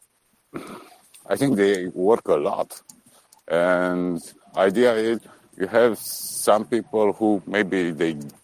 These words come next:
get their wife or their mother in some stolen Kherson apartment. And <laughs> it's a nightmare. You discover you are bombed day after day after day after day. And now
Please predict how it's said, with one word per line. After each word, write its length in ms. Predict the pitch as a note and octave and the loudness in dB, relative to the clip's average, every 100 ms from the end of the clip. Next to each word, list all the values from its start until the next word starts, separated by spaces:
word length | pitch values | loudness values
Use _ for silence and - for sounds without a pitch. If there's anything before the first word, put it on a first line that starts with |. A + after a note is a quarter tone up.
| _ _ - D2+ | _ _ -16 -4
get 200 | - - | -2 -2
their 240 | F2 D#2 D2 | -4 -4 -4
wife 440 | C#2 D2+ D#2+ - | -4 -2 -4 -4
or 160 | C#2 C2 | -8 -8
their 240 | C2+ D#2+ | -4 -4
mother 460 | D2 D#2 D#2 D2+ D#2 C#2+ | -2 0 0 0 -2 -2
in 240 | C#2 C#2+ - - - - _ _ _ _ | -4 -6 -10 -18 -20 -20 _ _ _ _
some 280 | - E2+ E2 | -2 0 0
stolen 640 | - - E2 E2+ D#2+ D#2+ | -6 0 2 4 2 -2
Kherson 500 | - E2 D2+ E2 D#2 | -2 -2 -2 -4 -4
apartment. 760 | D2+ - D#2 - E2+ E2+ E2+ - - - - - - - - - | -2 0 0 0 -2 -2 -4 -12 -20 -20 -20 -20 -20 -20 -20 -4
And 400 | F#2 A3+ A#2+ - - B3 - - - - - | 0 2 2 0 0 -2 -2 -16 -20 -20 -20
<laughs> 640 | - - - _ _ - | -20 -20 -20 _ _ -4
it's 600 | C#3+ D3+ D#3+ D#3+ D#3+ D3+ | 0 2 4 4 4 4
a 80 | E3+ | 4
nightmare. 600 | A#3 B3+ F#3+ C#3 F2 E2 | 4 4 4 4 4 2
You 280 | F2+ C#3+ C3 | 0 -2 -2
discover 640 | C#3 - G3+ F#3 G#3 G3+ - - | -2 2 2 4 4 2 -4 -8
you 140 | D#3+ | 0
are 120 | F#3 | 0
bombed 460 | B2 G2+ F3+ B2 - - - - - - - _ - | 2 2 2 2 -4 -10 -20 -20 -18 -18 -20 _ -16
day 360 | E2+ C#3 G3+ G3 | 0 2 4 4
after 280 | F3 - D#3 | 2 0 -2
day 340 | C3+ E3+ E3+ | 2 2 4
after 240 | D3 - C3 | 0 0 -2
day 320 | A#2 D#3 D3+ | 2 4 4
after 260 | C#3 B2+ | 2 2
day. 360 | C#3+ D3+ C#3 G#2+ | 2 4 4 4
And 140 | B2+ | 2
now 320 | F3+ G#3 G#3 | 4 4 4